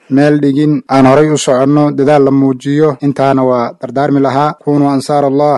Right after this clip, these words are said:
Dee waana tihiin maantayo, waxaad tihiin gogashii ma garanaysaa mujaahidiintaad tihiin. In marka aad sidaas u garataan, isku daygeedina la sameeyo, in ma garanaysaa siiradii la raacraaco, bal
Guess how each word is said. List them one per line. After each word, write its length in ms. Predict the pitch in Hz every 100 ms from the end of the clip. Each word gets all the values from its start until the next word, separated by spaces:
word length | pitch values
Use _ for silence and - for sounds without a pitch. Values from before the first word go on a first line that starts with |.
| 104
Dee 100 | 143
waana 280 | 151 175 156
tihiin 300 | - 147 147
maantayo, 520 | 143 147 139 143 143 139 -
waxaad 260 | 147 143 135
tihiin 300 | 143 131 147 151
gogashii 520 | 135 147 - 139 139 135 -
ma 100 | 131
garanaysaa 520 | 143 147 139 - 135
mujaahidiintaad 720 | 135 127 131 131 147 139 131
tihiin. 320 | - 131 147 147 -
In 100 | 151
marka 280 | 147 139 139
aad 180 | 135 -
sidaas 320 | 147 139 - -
u 80 | 151
garataan, 500 | 143 135 - 147 147 139 _
isku 280 | 143 - 151
daygeedina 600 | 143 170 147 151 135 139
la 120 | 147 135
sameeyo, 600 | - 135 135 135 147 147 131 _ -
in 120 | 147
ma 120 | 147
garanaysaa 800 | 135 143 143 131 123 135 131 120 -
siiradii 640 | - 131 139 151 135 135 - _ 131
la 120 | 131
raacraaco, 600 | 131 131 - 131 131 156
bal 200 | 139 135